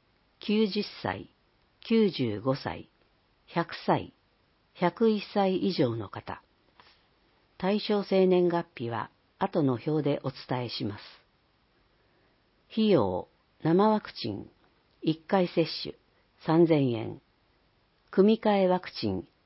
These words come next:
二回接種、接種間隔は二ヶ月以上、一回一万円、二回まで。申し込み、指定医療機関の予約方法に従って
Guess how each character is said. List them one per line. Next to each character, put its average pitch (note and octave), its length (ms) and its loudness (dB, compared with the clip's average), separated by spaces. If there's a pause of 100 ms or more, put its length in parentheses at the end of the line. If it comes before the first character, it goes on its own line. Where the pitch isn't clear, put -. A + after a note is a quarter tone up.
(160)
二 D#3 160 4
回 G3 240 0
接 D#3+ 200 -2 (160)
種、 - 120 -10 (540)
接 F3 180 2
種 G#3+ 120 0
間 G3 220 2
隔 B2 280 -4
は A#2 180 -2
二 C3+ 160 2
ヶ F#3+ 160 2
月 E3 260 2
以 C#3+ 120 0
上、 F#2 380 -4 (600)
一 D#3+ 280 0
回 F#3+ 260 2
一 - 300 -2
万 C#3 260 4
円、 A2 280 -4 (460)
二 D#3+ 120 2
回 D#3+ 260 2
ま A#2 140 -6
で。 - 180 -12 (1400)
申 F3+ 220 6
し - 120 -10
込 D#3 140 2
み、 C3 240 2 (640)
指 G#3+ 440 0
定 - 80 -2
医 F#3+ 80 2
療 F#3+ 260 4
機 - 140 -16
関 B2+ 260 0
の A2+ 340 0
予 D3 180 2
約 F#3+ 280 0
方 G3 220 0
法 C3 260 -2
に A2 140 -2
従 C3 320 -4
っ A2+ 80 -8
て B2 320 -8